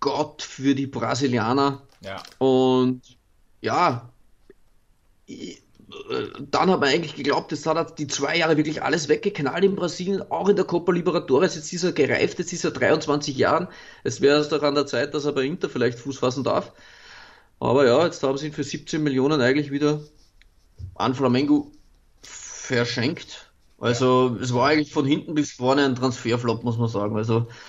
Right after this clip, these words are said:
Speaker 2: Ja.
Speaker 1: sie haben zwar Weiterverkaufswert, glaub ich, und vielleicht Vorverkaufsrecht, keine Ahnung, das weiß ich jetzt nicht genau, aber eigentlich mit der Erwartungshaltung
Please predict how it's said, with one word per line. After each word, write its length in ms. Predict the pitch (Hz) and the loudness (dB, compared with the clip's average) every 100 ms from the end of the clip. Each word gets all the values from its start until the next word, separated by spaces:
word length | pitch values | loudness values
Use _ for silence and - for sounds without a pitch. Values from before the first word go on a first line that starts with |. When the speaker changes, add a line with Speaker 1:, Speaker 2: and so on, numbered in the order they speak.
| - - | -18 -12
Speaker 2:
Ja. 180 | 110 - | -12 0
Speaker 1:
sie 60 | 135 | 2
haben 100 | 131 | 4
zwar 140 | 147 | 4
Weiterverkaufswert, 920 | 127 - 147 147 151 139 131 131 135 | 4 2 0 -2 0 -2 0 -2 0
glaub 240 | - 127 123 | 0 0 0
ich, 180 | 127 127 | -2 -6
und 100 | 120 | -6
vielleicht 280 | 113 117 | -6 -4
Vorverkaufsrecht, 680 | 123 123 131 123 113 120 117 | -2 -2 0 0 0 -2 0
keine 240 | 123 117 113 | 0 2 2
Ahnung, 160 | 120 | 0
das 80 | 117 | 0
weiß 180 | 110 120 | -2 -2
ich 60 | |
jetzt 140 | 120 120 | -4 -6
nicht 160 | 117 | -6
genau, 260 | 120 113 104 | -4 0 2
aber 360 | 107 104 110 - _ _ | 2 2 0 -14 _ _
eigentlich 300 | - 123 127 | 0 0 0
mit 140 | 131 131 | 0 2
der 80 | |
Erwartungshaltung 840 | 120 120 123 123 131 117 120 120 | 4 4 0 -2 0 0 -2 -6